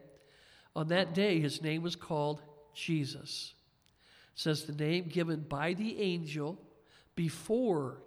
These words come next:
he was conceived in the womb." So this shows the precision and the consistency in the Bible. It confirms again that the name of Jesus was to be given to the baby,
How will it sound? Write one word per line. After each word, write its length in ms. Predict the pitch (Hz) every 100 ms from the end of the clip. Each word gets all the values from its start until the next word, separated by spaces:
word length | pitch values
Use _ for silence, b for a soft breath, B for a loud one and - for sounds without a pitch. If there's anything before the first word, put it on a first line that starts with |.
| -
he 160 | - 175
was 200 | 156 139
conceived 880 | - 147 135 - 196 175 135 135 135 b b _
in 160 | 156 143
the 80 | 135
womb." 440 | 147 165 131 - - - _ _ _ B B B B
So 240 | - 165
this 420 | 147 202 285 - -
shows 560 | - - 185 185 175
the 120 | - 143
precision 1040 | - 147 - - 214 226 233 254 254 320 B B B B
and 160 | 170 170
the 40 |
consistency 1200 | 165 165 160 - 277 - - 170 151 - 160 165
in 120 | 160
the 100 | 151
Bible. 560 | 139 - 151 185 151 - - - _ B B B B
It 140 | 175
confirms 600 | - 180 - 190 180 175
again 800 | - 151 143 165 220 220 139 -
that 140 | 147 135
the 100 | 151
name 340 | 165 185 214
of 120 | 190
Jesus 680 | 139 - 175 226 170 151 -
was 140 | 160 156
to 100 | 156
be 100 | 143
given 360 | 151 175 214 208 B B
to 100 | -
the 80 | 160
baby, 560 | 147 165 190 147 127